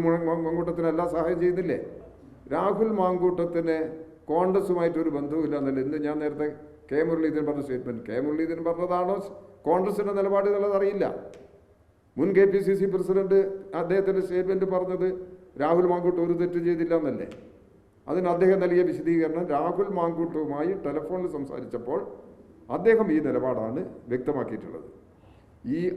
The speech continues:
ആരോപണത്തിന് വിധേയരായിട്ടുള്ള യുവതികളുടെ പരാതി കേൾക്കാനോ അവരുടെ വികാരം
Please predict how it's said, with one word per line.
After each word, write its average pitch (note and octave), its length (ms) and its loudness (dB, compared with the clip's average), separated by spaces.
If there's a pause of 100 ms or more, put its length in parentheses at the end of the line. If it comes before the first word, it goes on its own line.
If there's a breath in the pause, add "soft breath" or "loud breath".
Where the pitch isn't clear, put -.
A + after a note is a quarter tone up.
(200)
ആരോപണത്തിന് D#3 680 0 (100)
വിധേയരായിട്ടുള്ള C3+ 1040 -2 (380)
യുവതികളുടെ C3 840 -2 (400)
പരാതി B2 500 -4
കേൾക്കാനോ B2 520 -4 (840)
അവരുടെ F#3+ 480 4 (360)
വികാരം D#3+ 380 6